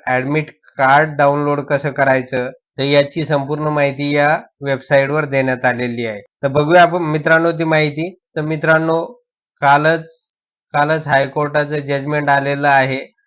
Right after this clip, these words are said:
आणि एकोणीस जुलै दोन हजार चोवीसचा महाराष्ट्र गव्हर्नमेंटचा जो काही जीआर होता की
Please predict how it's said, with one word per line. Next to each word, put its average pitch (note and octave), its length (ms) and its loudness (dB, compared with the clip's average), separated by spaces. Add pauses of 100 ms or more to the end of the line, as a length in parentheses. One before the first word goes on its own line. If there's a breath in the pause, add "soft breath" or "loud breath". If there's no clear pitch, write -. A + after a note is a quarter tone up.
(180)
आणि C#3+ 360 -2
एकोणीस D3+ 540 -4
जुलै C#3+ 460 0
दोन C#3+ 200 0
हजार C#3 320 0
चोवीसचा C#3 720 -2
महाराष्ट्र C3+ 600 -2
गव्हर्नमेंटचा C3+ 640 0
जो C3+ 180 -6
काही C3+ 200 -2
जीआर B2+ 380 2
होता B2 300 0 (540)
की C#3 440 -6